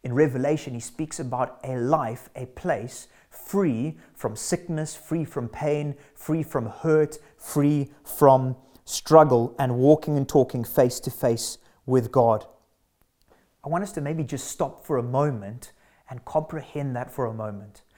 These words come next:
Imagine life as we know now, but with zero trial, zero struggle, with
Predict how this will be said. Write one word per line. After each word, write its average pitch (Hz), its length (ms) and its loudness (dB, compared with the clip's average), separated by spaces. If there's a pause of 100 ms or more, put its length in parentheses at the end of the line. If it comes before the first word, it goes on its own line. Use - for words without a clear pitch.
(180)
Imagine 147 600 -4
life 135 540 -4 (300)
as 135 180 -2
we 139 140 -2
know 135 160 -2
now, 107 360 -6 (460)
but - 460 -2 (340)
with 123 340 -6
zero 127 540 -2
trial, 113 640 -4
zero 123 480 -4
struggle, 110 560 -2
with 110 180 -8